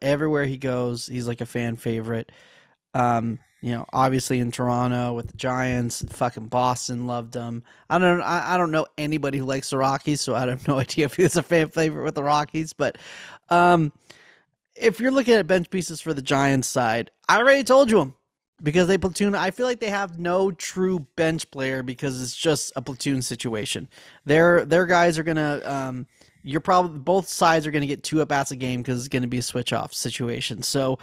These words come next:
um, if you're looking for a legit bench piece and, like, maybe, like, a long shot to make the roster, like, like, like, um, you know, you had with Jake Lamb,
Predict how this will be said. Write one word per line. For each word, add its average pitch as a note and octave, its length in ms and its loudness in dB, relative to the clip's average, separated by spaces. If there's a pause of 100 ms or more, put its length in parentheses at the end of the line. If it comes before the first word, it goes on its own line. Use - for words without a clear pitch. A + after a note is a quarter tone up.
(540)
um, E3+ 520 4 (440)
if F3 200 0
you're G#3 120 4
looking G#3+ 200 4
for G3 160 0
a F3 60 2
legit D3 640 -4
bench F3+ 320 -2
piece G3+ 400 -6 (100)
and, C#3 260 -2
like, C3 200 -2
maybe, D3 180 0
like, C#3+ 160 0
a C#3+ 60 0
long D3 680 -2 (120)
shot D3 480 -4
to C#3 80 -12
make C#3+ 160 -6
the C#3 60 -8
roster, C#3 420 -2
like, C3 280 -4
like, B2+ 200 -10
like, B2+ 320 -8
um, A#2+ 400 -6
you A#2+ 160 -10
know, - 100 -18 (140)
you C3 240 -2
had C3+ 240 0
with C3 140 -6
Jake C3 260 -4
Lamb, C#3 280 -4